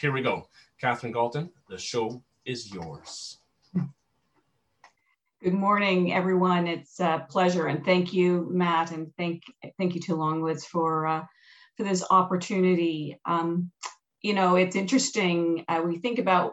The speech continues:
Speaker 2: the impact of the pandemic, and I'm, uh, I'm just, uh, I think sometimes, uh,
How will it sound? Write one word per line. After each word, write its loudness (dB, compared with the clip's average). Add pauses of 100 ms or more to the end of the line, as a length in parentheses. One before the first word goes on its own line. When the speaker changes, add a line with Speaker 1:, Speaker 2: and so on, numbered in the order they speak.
Speaker 2:
the 0
impact 0
of -2
the -4
pandemic, 2
and -2
I'm, -2
uh, 2 (580)
I'm 2
just, -4 (240)
uh, 0
I 2
think -2
sometimes, 0
uh, -2